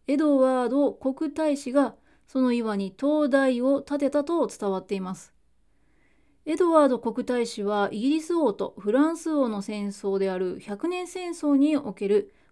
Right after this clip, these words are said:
最も有名な武将の一人だそうですね。国太子という、まあ、黒い太子という名前は、彼が愛用した黒い鎧に由来しているそうです。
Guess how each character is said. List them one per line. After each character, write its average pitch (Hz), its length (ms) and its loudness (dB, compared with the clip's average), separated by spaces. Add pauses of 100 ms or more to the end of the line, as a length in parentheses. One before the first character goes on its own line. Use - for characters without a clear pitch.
最 226 320 -4
も 247 200 4
有 254 200 4
名 269 180 6
な 247 160 0
武 220 140 -6
将 233 260 -6
の 226 100 -4
一 226 240 -10
人 247 160 -6
だ 196 140 -4
そ 190 220 -8
う - 20 -10
で 196 120 -12
す - 100 -20
ね。 208 240 -8 (720)
国 277 240 0
太 349 300 0
子 294 260 -6
と - 180 -8
い 208 220 2
う、 196 80 2
ま 196 100 -10
あ、 202 40 -12 (200)
黒 277 240 -2
い 262 120 0
太 262 320 -2
子 294 240 -6
と 294 100 -8
い 208 60 -2
う - 20 -4
名 196 100 -4
前 190 220 -6
は、 190 260 0 (420)
彼 302 220 2
が 214 200 0
愛 214 240 0
用 196 180 2
し 196 80 -12
た 226 240 -4 (140)
黒 277 320 2
い - 160 -2
鎧 202 400 0
に 240 240 0
由 202 100 0
来 190 220 -6
し - 80 -18
て - 100 -8
い 190 100 2
る 185 100 -4
そ 185 240 -6
う 180 40 -10
で 190 140 -6
す。 - 200 -20